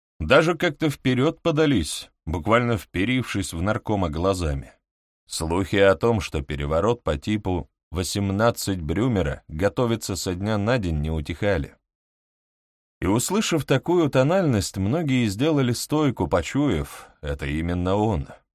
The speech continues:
«Времена революции и гражданской войны были тяжёлыми временами для всех нас. Это был период временных,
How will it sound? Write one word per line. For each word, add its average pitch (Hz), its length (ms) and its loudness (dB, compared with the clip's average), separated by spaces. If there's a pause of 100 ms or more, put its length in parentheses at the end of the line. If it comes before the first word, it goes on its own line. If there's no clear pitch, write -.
(720)
«Времена 78 540 2
революции 98 680 2
и 90 40 0
гражданской 90 760 2
войны 87 440 0
были 101 240 2
тяжёлыми 110 640 2
временами 104 640 2
для 98 260 2
всех 107 420 0
нас. 98 580 -2 (840)
Это 147 240 2
был 147 200 4
период 139 440 2
временных, 139 880 2